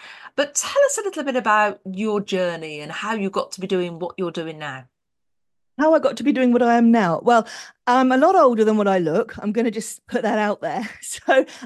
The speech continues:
Speaker 2: I've had a lot of experiences, and I have had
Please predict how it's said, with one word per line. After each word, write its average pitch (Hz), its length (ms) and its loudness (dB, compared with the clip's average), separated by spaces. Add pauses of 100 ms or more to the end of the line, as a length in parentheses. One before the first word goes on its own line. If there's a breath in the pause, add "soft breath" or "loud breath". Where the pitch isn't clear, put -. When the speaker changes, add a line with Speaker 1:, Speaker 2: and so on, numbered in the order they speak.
Speaker 2:
I've 339 200 2
had 294 160 2
a 262 40 0
lot 240 260 -2
of 240 80 -4
experiences, 226 880 -2
and 220 140 0
I 233 160 2
have 294 180 -2
had 220 460 -2